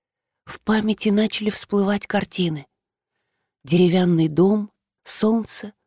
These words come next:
лужайка, усеянная жёлтой россыпью одуванчиков, кот, уснувший на заборе.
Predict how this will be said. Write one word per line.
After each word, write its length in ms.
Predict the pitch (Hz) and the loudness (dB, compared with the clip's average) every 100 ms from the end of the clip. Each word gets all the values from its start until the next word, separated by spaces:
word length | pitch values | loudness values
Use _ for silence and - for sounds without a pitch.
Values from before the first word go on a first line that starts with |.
| _ _ | _ _
лужайка, 720 | 139 143 131 160 196 214 - | -4 -2 0 0 0 -2 -2
усеянная 680 | 214 202 - 220 208 202 202 | 0 0 0 2 4 4 4
жёлтой 460 | 185 202 196 196 196 | 4 4 2 2 2
россыпью 560 | 196 190 - 180 190 | 2 0 -4 0 2
одуванчиков, 800 | 180 185 175 180 175 - - 160 _ _ _ _ _ _ - | 4 2 4 2 0 -8 -12 -18 _ _ _ _ _ _ -4
кот, 380 | - 311 294 | 2 4 4
уснувший 580 | 220 208 220 226 208 220 | 0 2 2 2 2 2
на 140 | 202 202 | 4 4
заборе. 640 | 202 185 185 190 180 175 | 4 2 2 2 0 -6